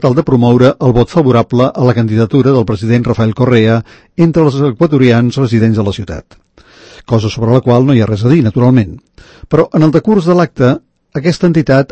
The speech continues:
a través d'un dels seus representants, Diego Costello, va fer unes declaracions criticant Sant Cugat i la seva gent.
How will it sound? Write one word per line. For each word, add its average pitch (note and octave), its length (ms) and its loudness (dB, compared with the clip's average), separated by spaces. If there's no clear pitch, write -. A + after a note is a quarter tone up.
a D#3 80 -2
través C3+ 320 0
d'un D#3 160 0
dels B2 160 -2
seus C3 240 2
representants, C3 720 -2
Diego B2 480 0
Costello, B2 540 0
va F3 160 -2
fer E3 160 0
unes F3 320 -2
declaracions C#3 640 0
criticant C3+ 560 0
Sant F#3 240 -2
Cugat B2 400 -2
i - 80 -2
la C3 160 2
seva B2 240 2
gent. F2 320 -8